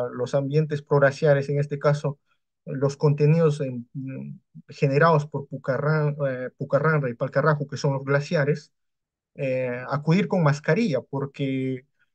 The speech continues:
los niveles de radón son altos. Entonces, eh, mínimamente, mascarilla, ¿no? Porque estamos hablando de radiación, ¿no? El, el radón, eh, es uno de los, uno de los principales causantes de cáncer al pulmón.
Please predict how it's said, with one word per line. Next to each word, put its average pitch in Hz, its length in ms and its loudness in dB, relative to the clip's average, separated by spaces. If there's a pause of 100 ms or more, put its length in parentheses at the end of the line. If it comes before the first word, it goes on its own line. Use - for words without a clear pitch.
(120)
los 143 240 4
niveles 196 360 4
de 190 100 4
radón 175 300 2
son 170 200 2
altos. - 520 -4
Entonces, 143 580 0 (480)
eh, 123 260 0
mínimamente, 214 920 6 (360)
mascarilla, 135 640 0
¿no? 139 240 -4 (500)
Porque 143 240 -4
estamos 175 320 4
hablando 175 380 4
de 139 120 6
radiación, 127 560 -4
¿no? 143 240 -8 (440)
El, 131 200 -2
el 131 140 2
radón, 165 520 6
eh, 135 360 0
es 156 320 -2
uno 170 220 2
de 160 80 4
los, 151 260 2
uno 156 280 0
de 156 100 2
los 139 100 -4
principales 151 540 0
causantes 143 560 0
de - 360 -14
cáncer 151 340 4
al 131 120 0
pulmón. 147 360 -2